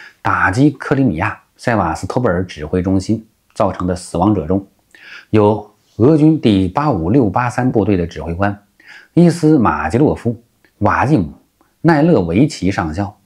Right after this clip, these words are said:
袭击期间，他身处的地下指挥所遭到两枚乌克兰风暴影子的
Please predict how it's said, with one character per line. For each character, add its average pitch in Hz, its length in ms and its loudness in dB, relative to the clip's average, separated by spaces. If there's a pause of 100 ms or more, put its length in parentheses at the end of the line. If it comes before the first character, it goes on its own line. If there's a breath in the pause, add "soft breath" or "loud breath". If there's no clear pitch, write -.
(140)
袭 104 220 0
击 101 100 2
期 92 140 -6
间， 71 180 -12 (400 loud breath)
他 107 160 -2
身 139 280 0
处 95 180 -6
的 85 80 -2
地 110 180 2
下 101 200 -2
指 82 120 -8
挥 95 140 2
所 - 260 -12 (400)
遭 107 200 0
到 104 140 2
两 87 220 0
枚 95 280 -2
乌 113 80 0
克 101 100 -4
兰 95 160 0
风 117 220 -2
暴 95 160 0
影 78 260 -8
子 90 100 -4
的 87 140 -2